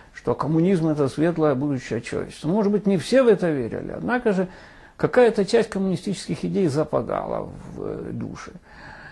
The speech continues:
В этой лучшей стране мира мы каждый по-своему вносим какую-то свою малую толику, малую лепту, делаем что-нибудь осмысленное и полезное.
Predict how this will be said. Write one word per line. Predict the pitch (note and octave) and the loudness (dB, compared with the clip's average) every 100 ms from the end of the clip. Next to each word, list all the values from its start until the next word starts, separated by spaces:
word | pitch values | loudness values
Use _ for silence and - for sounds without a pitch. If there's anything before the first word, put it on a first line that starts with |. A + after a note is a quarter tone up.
| - - - - | -20 -20 -20 -12
В | C3 E3 | 0 4
этой | F#3+ G3+ | 6 8
лучшей | A3 A#3 - A3+ A3 G#3+ G#3+ G3+ | 8 4 4 4 6 4 2 0
стране | - G3+ A3 | 2 2 4
мира | G#3 A#3+ G#3+ | 4 6 4
мы | G3 G3 | 4 4
каждый | A3 G3+ F#3+ | 4 4 4
по-своему | F#3 F3 F3 G#3+ G3 G3 | 2 2 4 6 6 4
вносим | D#3 A3+ - F3+ | 4 2 2 0
какую-то | D#3+ D3+ G3+ E3 D#3+ | 0 0 0 0 -2
свою | - D#3+ F3+ D#3+ | 0 2 4 4
малую | C#3+ F#3 G3 D#3 | 4 4 6 4
толику, | A#2+ F#3 F#3 D#3+ D3 | 4 4 4 2 0
малую | E3 G#3+ E3 B2+ | 2 2 2 2
лепту, | C#3+ F3 E3 | 0 0 -2
делаем | D3+ A3+ F#3 | 2 2 2
что-нибудь | G3+ F#3 D3+ D3 | -2 -2 -2 -4
осмысленное | D3 F3 F#3+ E3 D3+ C#3 | -2 -2 -2 -2 -2 -2
и | |
полезное. | A#2+ - - - - | -4 -4 -6 -12 -20